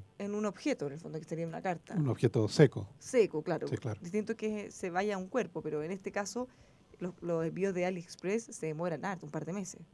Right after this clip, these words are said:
Speaker 2: Sí.
Speaker 1: No es así tan, tan rápido, así que, que no teman.
Speaker 2: No hay
Speaker 1: No.
Speaker 2: que meterlo en agua hirviendo el, eh, la caja.
Speaker 1: <laughs> No, no, no es necesario. Ya, pero, eh, es un tema que al final nos está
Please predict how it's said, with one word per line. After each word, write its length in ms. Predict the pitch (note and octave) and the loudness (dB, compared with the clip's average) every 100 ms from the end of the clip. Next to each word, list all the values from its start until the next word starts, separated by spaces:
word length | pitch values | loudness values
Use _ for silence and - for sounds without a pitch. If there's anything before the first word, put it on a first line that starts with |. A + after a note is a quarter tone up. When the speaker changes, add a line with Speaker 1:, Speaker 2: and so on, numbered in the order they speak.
| - - - | -20 -20 -18
Speaker 2:
Sí. 100 | - E3 | -2 -2
Speaker 1:
No 100 | D#3+ | 0
es 180 | E3+ G3+ | -4 -4
así 180 | A3 A3 | -4 -4
tan, 220 | A3+ A3 | -4 -4
tan 200 | A3+ A3+ | -2 -2
rápido, 280 | A#3 A#3 A3+ | -2 -2 -2
así 160 | G#3+ G3+ | -4 -6
que, 160 | G#3+ | -6
que 120 | G#3 F#3+ | -4 -4
no 160 | G3 | -2
teman. 420 | G#3+ A3+ A#3+ B3+ E4 - - | 0 2 2 0 -4 -16 -2
Speaker 2:
No 120 | B2+ | 6
hay 60 | C3+ | 10
Speaker 1:
No. 60 | A#3 | 10
Speaker 2:
que 60 | |
meterlo 280 | C#3+ C#3+ C#3+ | 12 12 12
en 60 | C#3 | 10
agua 140 | C3+ | 8
hirviendo 420 | C3 C#3 C3+ B2 A#2 | 10 8 8 6 4
el, 240 | G#2 G#2 A#2+ - - - | 2 -4 -8 -16 -20 -2
eh, 120 | F#3 - | -2 0
la 140 | C#3+ | 0
caja. 300 | C3+ A#2+ - A2 | 2 2 0 4
Speaker 1:
<laughs> 360 | C#4 A#3+ G#3 | 6 6 4
No, 300 | G3 F3 F3 - - - - - - | 2 0 -2 -8 -20 -20 -20 -20 -6
no, 140 | F3 G3+ | -4 0
no 80 | |
es 60 | F#3 | 0
necesario. 500 | F#3+ G3 F3 - F3 - - - - - - - | 0 -2 -6 -8 -12 -20 -20 -20 -20 -20 -14 0
Ya, 200 | A3 A#3 - | 0 0 2
pero, 340 | D#4 D4+ E4 - | 4 4 2 0
eh, 460 | G#3 G#3+ G#3 G#3 G#3 | 0 2 2 0 0
es 100 | A3 | 0
un 100 | A3 | 2
tema 240 | A#3+ A#3+ | 0 0
que 80 | A3+ | 0
al 60 | G#3+ | -2
final 320 | G3 G#3 B3+ | -2 -2 0
nos 100 | A#3 | -2
está 760 | G#3 - A3+ A3+ A3 G#3 G3 - | -2 0 0 2 0 -4 -6 -10